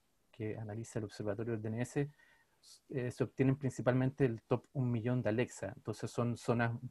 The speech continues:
poco más, por decirlo así, más importantes, más famosas. Entonces tienen un comportamiento distinto. Quizá el D C L es mucho más replicable a la realidad de otros T L D. Entonces el llamado a la acción es ese, verifiquen, ese es el comando para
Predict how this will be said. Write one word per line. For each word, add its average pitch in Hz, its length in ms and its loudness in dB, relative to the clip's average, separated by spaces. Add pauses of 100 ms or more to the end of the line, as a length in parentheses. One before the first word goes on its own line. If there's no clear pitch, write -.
poco 117 220 0
más, 117 320 2 (640)
por 113 120 -4
decirlo 110 300 -4
así, 117 160 -6
más 117 300 -2 (160)
importantes, 117 640 2
más 107 120 -2
famosas. 113 420 0
Entonces 107 420 -6 (340)
tienen 127 260 2
un 117 80 0
comportamiento 120 560 0
distinto. 117 380 0
Quizá 123 240 4
el 123 100 4
D 123 80 2
C 117 220 2
L 131 160 6
es 117 40 4
mucho 120 300 0
más 123 160 2 (320)
replicable 120 480 6
a 117 60 6
la 110 100 8
realidad 110 400 2
de 107 80 0
otros 107 340 0 (140)
T 113 140 -2
L 101 160 -2
D. 104 160 -8 (2250)
Entonces - 240 2
el 131 80 6
llamado 135 240 10
a - 20 10
la 143 80 10
acción 147 260 4
es 139 140 4
ese, 175 300 4
verifiquen, 143 640 2
ese - 60 -4
es 143 120 -2
el 135 140 4
comando 123 320 2
para 113 200 2